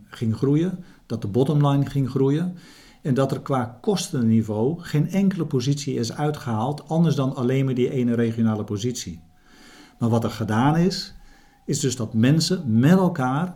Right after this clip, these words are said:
ownership en commitment hebben gebouwd voor het framework waarvanuit ze in elk van hun eigen landen aan de slag zouden gaan. Dat brengt mij er ook toe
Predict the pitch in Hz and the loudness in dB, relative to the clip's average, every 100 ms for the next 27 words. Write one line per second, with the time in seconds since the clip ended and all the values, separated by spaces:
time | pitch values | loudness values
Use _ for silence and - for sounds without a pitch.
0 | - 127 160 147 156 143 120 117 127 127 | -4 0 2 0 -4 -6 -2 0 0 0
1 | 110 107 107 107 101 101 139 147 - - | -2 -2 -4 -6 -6 -6 -6 -8 -18 -20
2 | - - - - _ _ 117 95 143 165 | -20 -20 -20 -20 _ _ -10 2 4 4
3 | 151 - - 160 175 117 113 151 165 - | 2 0 2 4 4 4 2 0 -4 -2
4 | 120 123 110 - 143 165 180 - 196 - | 0 0 -2 -6 -4 0 0 -2 -6 -6
5 | - 110 113 - 139 147 147 127 117 127 | -2 -2 -2 -4 -2 0 0 2 2 0
6 | 127 120 113 113 120 139 - - - 120 | 0 -2 2 2 2 -2 -12 -18 -2 -2
7 | 113 117 - 101 95 87 90 101 _ _ | 0 -6 -6 -8 -8 -12 -14 -18 _ _
8 | _ _ _ _ _ _ _ _ _ _ | _ _ _ _ _ _ _ _ _ _
9 | _ _ _ _ _ _ _ - - - | _ _ _ _ _ _ _ -20 -20 -20
10 | - - - - - 147 113 135 202 185 | -20 -20 -20 -20 0 2 4 8 8 8
11 | 143 113 117 113 123 131 214 | 8 6 4 4 2 2 0